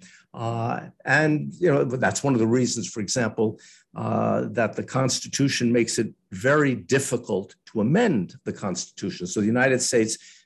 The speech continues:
has had very few amendments over its roughly two hundred and forty years, um, preserving the,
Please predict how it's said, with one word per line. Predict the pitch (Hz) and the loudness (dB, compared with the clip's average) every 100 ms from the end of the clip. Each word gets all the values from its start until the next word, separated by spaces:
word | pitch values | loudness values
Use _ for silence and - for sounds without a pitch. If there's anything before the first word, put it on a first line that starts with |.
| - | -6
has | 110 | -4
had | - 117 98 | -2 -2 0
very | 101 156 147 | 4 4 4
few | - 139 120 | 2 2 4
amendments | 117 156 165 107 95 | 4 2 2 0 -2
over | 113 95 101 | -4 -4 -2
its | 98 - - | -2 -4 0
roughly | 95 - 101 | 0 0 -4
two | - 113 | 0 0
hundred | 98 90 85 | 0 -2 -4
and | 107 | -8
forty | - 127 110 101 | -4 2 2 2
years, | 113 185 113 101 - - - - - | 2 4 4 2 -4 -12 -20 -20 -18
um, | - 113 117 - _ _ _ _ - | -8 -6 -6 -8 _ _ _ _ 4
preserving | 180 143 180 240 220 143 107 107 160 165 - _ _ | 6 8 8 8 8 4 0 0 -2 -6 -12 _ _
the, | 113 135 131 131 | -4 2 2 0